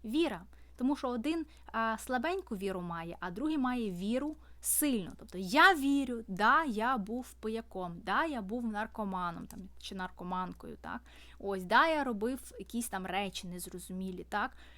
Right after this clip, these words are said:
А, було. Але зараз я святий.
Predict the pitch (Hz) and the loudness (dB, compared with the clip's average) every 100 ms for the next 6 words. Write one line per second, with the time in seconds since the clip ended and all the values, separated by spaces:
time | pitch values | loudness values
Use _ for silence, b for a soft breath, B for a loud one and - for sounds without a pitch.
0 | B - 202 190 180 175 175 175 190 285 | B -2 2 4 4 2 0 -2 -2 4
1 | 339 294 269 277 - - - - - - | 6 6 2 -2 -10 -20 -20 -20 -20 4
2 | 233 254 254 233 330 381 285 220 208 269 | 4 6 4 10 10 10 4 -2 -2 -2
3 | - 202 196 180 185 | -2 -6 -6 -8 -10